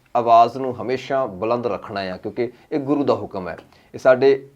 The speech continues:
ਅੰਦਰ ਰਗਾਂ ਦੇ ਵਿੱਚ, ਕੁਦਰਤ ਨੇ ਪੰਜਾਬ ਦੀ ਧਰਤੀ ਦੇ ਅੰਦਰ ਹੀ ਜਿਹੜਾ ਆ, ਜਿਹੜਾ ਇੱਥੋਂ ਦਾ ਜੰਮਪਲ ਹੈ, ਉਹ ਨਿਆਂ ਨਾ ਸਹਿ ਸਕਦਾ ਆ, ਨਾ ਉਹ ਨਿਆਂ ਕਰਦਾ ਆ। ਕੇਵਲ ਆਪਣੇ ਤੱਕ ਸੀਮਿਤ ਨਹੀਂ,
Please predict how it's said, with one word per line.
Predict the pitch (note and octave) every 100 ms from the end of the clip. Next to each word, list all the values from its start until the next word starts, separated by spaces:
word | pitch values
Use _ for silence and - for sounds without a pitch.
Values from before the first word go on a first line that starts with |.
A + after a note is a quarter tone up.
| _ -
ਅੰਦਰ | B2+ C3
ਰਗਾਂ | C#3 A2 G#2+ C3+ D#3
ਦੇ | D#3
ਵਿੱਚ, | C3 B2 B2+ C#3 C#3 - _
ਕੁਦਰਤ | D#3+ D3 F#3+ F#3
ਨੇ | D#3
ਪੰਜਾਬ | D3+ D3+ C3+ B2 B2+ B2+
ਦੀ | D3
ਧਰਤੀ | C#3+ C#3 F#3 E3
ਦੇ | F3 D3
ਅੰਦਰ | B2+ C3
ਹੀ |
ਜਿਹੜਾ | A#2 A#2+ A2+ G2
ਆ, | - _ _ _ -
ਜਿਹੜਾ | B2
ਇੱਥੋਂ | C#3+ C#3+ D3+
ਦਾ | C#3+
ਜੰਮਪਲ | G2 G#2+ A2+ A#2+ C#3
ਹੈ, | G#2+ G#2 - _ _ _ -
ਉਹ | D#3+ E3+ F3 - _ _ _ -
ਨਿਆਂ | A#2+ C#3+ C#3 C#3+ D3 -
ਨਾ | B2+ B2+ C3 C#3
ਸਹਿ | - - C3
ਸਕਦਾ | D3 C#3+ B2+ C3+ C3+
ਆ, | C3+ - -
ਨਾ | A2+ C3+
ਉਹ | C#3+ C#3+ C#3
ਨਿਆਂ | B2 A#2+ A#2+
ਕਰਦਾ | A#2 G#2 G2 C3 B2
ਆ। | A#2+ - _ -
ਕੇਵਲ | D3 D3+ D3+
ਆਪਣੇ | B2 C3 D3
ਤੱਕ | C3+ C3 C3
ਸੀਮਿਤ | B2 A#2+ A#2+
ਨਹੀਂ, | A#2 C3